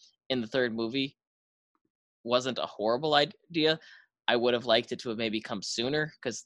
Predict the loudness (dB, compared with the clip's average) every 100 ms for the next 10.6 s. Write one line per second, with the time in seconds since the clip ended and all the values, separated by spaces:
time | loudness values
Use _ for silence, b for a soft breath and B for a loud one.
0 | 2 2 6 8 8 6 6 4 4 0
1 | 0 -2 2 2 4 2 -2 -4 -4 -2
2 | 0 0 -2 -4 -6 -6 -6 -4 -4 -4
3 | -6 -6 -6 -6 -8 _ B B B _
4 | -4 0 4 4 2 2 0 0 -2 -4
5 | -4 -6 -4 -6 -8 -8 _ _ _ _
6 | _ _ _ _ -2 2 4 4 2 4
7 | 4 2 -2 -4 -2 -2 -4 -10 -12 -12
8 | -12 -8 -8 -6 -8 -6 -6 -8 B B
9 | 4 6 6 4 2 2 2 2 -2 -2
10 | -2 -2 0 0 -2 -6